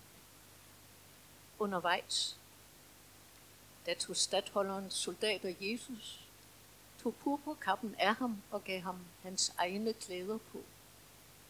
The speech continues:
Så førte de ham ud for at korsfæste ham.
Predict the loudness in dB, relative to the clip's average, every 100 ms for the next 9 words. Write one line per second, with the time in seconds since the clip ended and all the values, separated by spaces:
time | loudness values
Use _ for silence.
0 | -20 -20 -20 -20 -20 -20 -20 -20 -14 -4
1 | -2 6 6 6 4 0 2 0 0 2
2 | 2 2 4 4 4 -4 -2 0 -2 -8